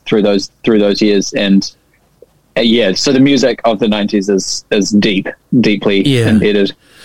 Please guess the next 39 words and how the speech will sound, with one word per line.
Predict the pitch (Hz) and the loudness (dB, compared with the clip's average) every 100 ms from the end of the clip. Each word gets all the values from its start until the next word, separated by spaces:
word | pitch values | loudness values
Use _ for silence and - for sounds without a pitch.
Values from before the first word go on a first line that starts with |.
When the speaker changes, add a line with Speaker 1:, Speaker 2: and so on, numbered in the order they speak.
| - | -2
Speaker 1:
Yeah. | 107 | 0
Speaker 2:
So, | 233 | 0
and | 202 190 | 0 -2
so | - | -2
Thingy | 196 - 214 202 185 | -2 0 0 2 2
would | 156 | 2
mean, | 156 147 139 120 | 2 4 2 0
like, | 156 156 120 | -2 -2 -2
think | - 185 | -6 -4
you'd | 180 180 | 0 0
have | 165 | 2
more | 160 156 | 2 2
of | |
an | 147 | 0
attachment | 123 151 - 143 120 | -2 -4 -2 -4 -4
to, | 123 | -6
say, | - 131 | -2 -4
Thingy | - 147 135 123 | -2 0 2 2
on | 117 | -2
T | 110 131 113 | -2 -2 -2
V | 120 117 | 0 0
than, | 113 110 107 - - - - | -2 -2 -4 -10 -20 -18 -4
than | 135 | 0
I | 127 | 2
would. | 120 110 | 0 0
Like, | 135 | 0
I | 147 | 0
Speaker 1:
Yeah. | 151 | 0
Speaker 2:
like | 180 208 | 0 -2
Thingy, | - 123 107 110 185 | -4 -2 -2 -2 0
but | 123 117 143 | 0 0 0
Speaker 1:
Yeah, | |
Speaker 2:
you've, | 147 | 0
Speaker 1:
yeah. | 113 104 | 0 0
Speaker 2:
you've | 135 | -2
got | 139 127 | -2 -2
Speaker 1:
And | 139 | 0
Speaker 2:
that. | 120 | 0
Speaker 1:
Jay-, | 143 147 143 | 0 0 -4